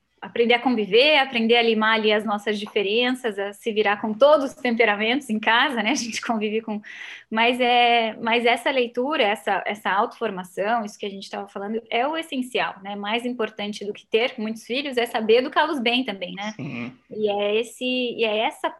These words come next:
Speaker 1: esse panorama que faz toda a diferença, né? Quando os pais têm uma, uma, uma educação refinada, assim, né? Eles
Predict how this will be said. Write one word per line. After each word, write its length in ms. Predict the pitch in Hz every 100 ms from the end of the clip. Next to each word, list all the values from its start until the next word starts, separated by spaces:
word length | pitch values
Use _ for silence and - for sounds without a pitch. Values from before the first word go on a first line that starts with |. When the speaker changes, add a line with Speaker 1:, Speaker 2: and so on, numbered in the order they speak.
| _
Speaker 1:
esse 340 | 240 349 359
panorama 480 | - 269 233 208 202
que 100 | 202
faz 240 | 220 208 208
toda 160 | 196
a 40 | 196
diferença, 540 | - 214 185 190 -
né? 120 | 190
Quando 140 | 185 214
os 100 | 214
pais 340 | 214 220 277 - _ _ _ _ _ _ -
têm 280 | 247 330 302
uma, 400 | 226 208 180 -
uma, 280 | - 202 196 202 -
uma 120 | 202
educação 880 | 202 208 202 - 214 226 208 190 - _ _ -
refinada, 760 | 226 226 220 208 233 254 202
assim, 280 | 175 240 247
né? 160 | 220
Eles 240 | 220 208